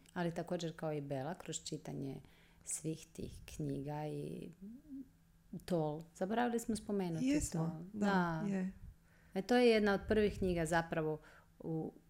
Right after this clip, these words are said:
Speaker 1: kojoj sam se našla koliko je bitno živjeti u trenutku i zapravo ne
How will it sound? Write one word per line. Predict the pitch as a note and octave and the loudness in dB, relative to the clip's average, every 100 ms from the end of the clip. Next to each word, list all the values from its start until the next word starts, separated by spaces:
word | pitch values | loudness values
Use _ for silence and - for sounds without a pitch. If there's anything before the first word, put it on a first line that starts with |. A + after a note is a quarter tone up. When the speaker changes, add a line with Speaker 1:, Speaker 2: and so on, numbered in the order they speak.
| - | -4
Speaker 1:
kojoj | - E3 | 2 2
sam | E3 D#3 D#3 | 2 0 0
se | - E3 | 0 2
našla | E3 E3+ E3+ - D#3+ D3+ | 2 2 2 0 0 -6
koliko | - E3+ E3+ E3 | -2 -2 -2 0
je | D#3+ | 0
bitno | D3 C#3+ F#3+ - - D3+ C#3+ | -2 -2 -2 -2 -4 -2 0
živjeti | E3+ E3 D#3 D#3+ | 0 0 0 -4
u | |
trenutku | D3+ - D3+ D#3 D#3+ - | -4 -4 -2 -2 -6 -6
i | D3 | -6
zapravo | D3 C#3+ - D3 C#3+ | -4 -6 -4 -4 -2
ne | D3 E3+ E3+ | 0 2 0